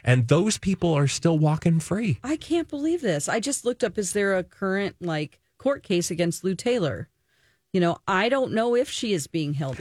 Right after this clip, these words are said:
Speaker 1: mean,
Speaker 2: accountable.
Speaker 1: allegedly her p-, p-, attorney has been working on a case, but I don't know where that is in the grand scheme of things. And also what we know is that the conservatorship is not truly to-, totally, completely over yet. I just feel like there's a lot of culpability here that I hope there will be a second act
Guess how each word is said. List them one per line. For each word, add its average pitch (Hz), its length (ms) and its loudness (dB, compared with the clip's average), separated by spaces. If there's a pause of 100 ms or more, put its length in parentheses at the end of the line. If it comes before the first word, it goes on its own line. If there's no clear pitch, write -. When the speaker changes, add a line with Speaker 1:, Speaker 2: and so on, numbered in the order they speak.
Speaker 1:
mean, 233 120 6
Speaker 2:
accountable. 214 120 6
Speaker 1:
allegedly 190 460 4
her 127 240 4
p-, 123 220 -4
p-, - 100 0
attorney 127 440 4
has 98 140 6
been 90 160 4
working 95 320 2
on 85 120 4
a 82 40 2
case, 85 280 0
but 82 160 -4
I 113 100 4
don't 123 180 2
know 98 80 4
where 87 200 4
that 85 240 2
is 92 180 2
in 92 80 2
the 90 60 2
grand 92 320 2
scheme 101 180 2
of 104 80 0
things. 117 240 4
And 135 220 4
also 196 340 2
what 139 220 2
we 135 100 4
know 127 220 4
is 123 100 4
that 123 160 2
the 120 140 0
conservatorship 156 680 2
is 120 100 2
not 147 220 0
truly 143 320 2
to-, - 240 0 (240)
totally, 123 400 2
completely 104 560 2
over 127 320 4
yet. 78 320 0 (420)
I 156 120 6
just 214 180 2
feel 226 220 2
like 165 180 2
there's 135 200 2
a 131 60 6
lot 113 220 4
of 123 140 -4
culpability 95 680 2
here 87 160 4
that 80 140 0
I 87 80 2
hope 107 280 2
there 98 140 4
will 95 140 2
be 80 120 2
a 80 60 2
second 92 500 0
act 82 380 -2